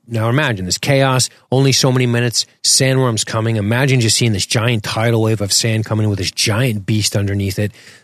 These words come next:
They're loading all the stuff onto the Thopters. They're trying to get out of there.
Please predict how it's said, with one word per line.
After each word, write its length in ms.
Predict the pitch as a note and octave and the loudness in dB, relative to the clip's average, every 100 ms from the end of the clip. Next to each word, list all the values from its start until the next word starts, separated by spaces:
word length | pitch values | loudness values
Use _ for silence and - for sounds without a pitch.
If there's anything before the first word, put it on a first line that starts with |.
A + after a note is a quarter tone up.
| - | -8
They're 160 | F2+ | -6
loading 400 | F2+ G2 D3+ D#3 | -4 0 2 2
all 140 | C3 A#2+ | 2 0
the 80 | |
stuff 340 | A2+ - F#2+ - | -2 -2 -4 -2
onto 160 | A2 | -4
the 80 | F#2+ F#2 | -4 -4
Thopters. 420 | A2 G#2 A2 F#2 | -4 -4 -4 -6
They're 100 | F2 | -4
trying 280 | - D3 C#3 | 0 0 0
to 60 | |
get 120 | A2+ | 0
out 240 | G#2 G2+ G2+ | -2 -2 -2
of 80 | G2 | -2
there. 260 | G2+ G2 | -2 -4